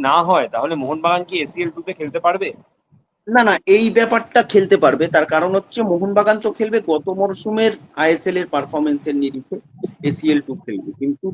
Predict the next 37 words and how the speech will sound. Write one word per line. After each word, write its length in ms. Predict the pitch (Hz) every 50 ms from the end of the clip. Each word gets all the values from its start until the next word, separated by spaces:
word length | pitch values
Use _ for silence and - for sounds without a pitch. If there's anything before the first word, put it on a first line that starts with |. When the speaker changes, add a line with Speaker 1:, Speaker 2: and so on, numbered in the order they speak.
| - - -
Speaker 2:
তার 180 | 139 135 156 175 - - -
পরবর্তী 680 | 143 143 151 156 160 185 180 - _ _ - 233 220 214 202 190 - - _ _ _ _ _ _ _ - - - - 147 165
ইয়ারে, 320 | 185 190 196 214 220 226 220 208 - - - _ - 165 160
আহ, 640 | 156 147 143 139 135 135 131 127 127 127 123 120 120 120 123 - -
তোমার 240 | 156 160 156 156 156 151 143 139
মোহনবাগান 600 | 139 143 151 160 165 165 165 165 160 175 175 175 175 170 165 156
বা 80 | 151 151 151 143 - -
যেই 180 | 165 175 208 220 -
চ্যাম্পিয়ন 440 | 190 160 151 156 - - 147 147 139 135 139
হোক 120 | 151 160 _ - 151
বা 100 | 135 131 131 127 101 - 113
আইএসএল 380 | 131 131 135 135 - 165 160 160 -
হবে 200 | 131 131 131 143 139 -
কিনা। 180 | 143 135 127 123 - _ _ _ - - _ -
তবে 160 | 190 196 208 180
হ্যাঁ, 160 | 190 185 135 - -
স্লট 240 | - 151 147 165 160 - - -
তো 40 | 208 190
definitely 380 | 185 180 196 196 165 - - - 160
আইএসএল 280 | 160 165 156 - 185 185 180
না 40 | 170 170
হলে 120 | 175 175 170 160
অন্য 100 | 151 151 156 147 -
কিছু 160 | 151 139 - 135 127
হবে। 160 | 117 110 - _ _ _ _ _ - - - _ - - - -
ধরো 160 | 180 202 202 185
আইএসএল 340 | 175 170 170 - - 190 185 180 175
না 40 | 170 170
হলে 120 | 175 180 185 170 156
আই 60 | 151 156
লিগটা 300 | 160 160 - _ - 143 147 - -
চলে, 160 | 143 123 117 110 - - _ _ - 143
এবং 120 | 143 147 147 131 123
আই 80 | 143 151 160
লিগ 140 | 175 170 - _ -
কোন 120 | - 175 180 160 -
ফরম্যাটে 360 | 160 156 160 165 156 - 165